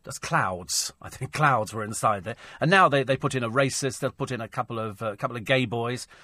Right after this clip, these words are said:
who sort of turn out to be quite peculiar. You've got Christopher Maloney, who claims he's had sixty grand's worth of cosmetic surgery. I'd get your money back, mate,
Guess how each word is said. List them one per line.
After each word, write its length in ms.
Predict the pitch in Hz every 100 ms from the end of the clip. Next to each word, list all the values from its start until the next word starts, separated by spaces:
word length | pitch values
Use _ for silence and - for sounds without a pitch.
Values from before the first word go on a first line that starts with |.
| - -
who 120 | 117
sort 200 | - 123
of 100 | 104
turn 300 | - 127 117
out 180 | 117 107
to 40 |
be 80 | 107
quite 300 | 107 113 87
peculiar. 480 | 101 - 123 117 120
You've 80 | 110
got 120 | 98
Christopher 320 | - 135 113
Maloney, 380 | 120 123 127 117
who 160 | 113 110 - -
claims 300 | - 170 147
he's 120 | 135
had 120 | 120 110
sixty 420 | - 165 - 131
grand's 520 | 104 127 135 131 117
worth 100 | 117
of 80 | -
cosmetic 420 | 127 110 117 107
surgery. 540 | - 147 123 - 110
I'd 140 | 107 113
get 120 | 98
your 120 | 104
money 180 | 113 113
back, 220 | 92 87
mate, 240 | 101 107